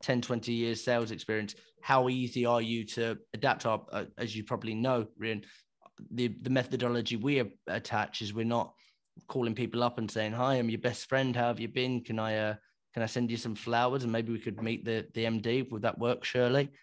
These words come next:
It's, it's not that approach. So it's like, people that are used to that, it's, it's more fresh canvases. And I think one of the biggest things, when we first hired, we hired one lad, and it was a case of, "Right, it's just gonna be me and you in this office to start with." And we hired another one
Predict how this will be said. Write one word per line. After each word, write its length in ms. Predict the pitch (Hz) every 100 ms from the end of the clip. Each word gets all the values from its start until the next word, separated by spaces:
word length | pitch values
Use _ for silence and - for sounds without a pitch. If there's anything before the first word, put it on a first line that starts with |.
| _ _
It's, 180 | 113 -
it's 200 | - 113
not 120 | 135 123
that 160 | 117
approach. 400 | - 135 120 -
So 120 | 120
it's 140 | 113 123
like, 200 | 120 - - - -
people 240 | 156 147 135
that 220 | 123 113
are 80 | - -
used 460 | 120 127 151 139 -
to 100 | 110
that, 260 | 117 104
it's, 260 | 107 - -
it's 200 | 110 131
more 320 | 127 123 123 - - -
fresh 220 | - 147 -
canvases. 460 | 143 127 127 123 - - _ _
And 80 | 147
I 40 |
think 160 | 151 139
one 140 | 151
of 60 | 127
the 60 |
biggest 420 | 113 175 165 139 -
things, 380 | 113 120 135 -
when 120 | 131
we 80 | 127
first 320 | - 135 -
hired, 300 | 135 127 117
we 80 | 120
hired 240 | 123 113
one 300 | 120 131 123
lad, 340 | 127 117 107 - _ _ _ 120
and 80 |
it 80 | 113
was 140 | 113 117
a 40 |
case 280 | 131 113 117
of, 160 | 104 -
"Right, 200 | 113 85
it's 80 |
just 260 | - 131 -
gonna 100 | 131
be 100 | 120
me 180 | 120 120
and 100 | 120
you 80 | 117
in 120 | 110
this 160 | 104
office 300 | 107 - 104
to 80 | -
start 380 | - 120 113 -
with." 180 | 107 107
And 220 | 110 - - 110 - _ 123
we 140 | 117
hired 220 | 113 110
another 280 | 107 107 107
one 300 | 107 107 104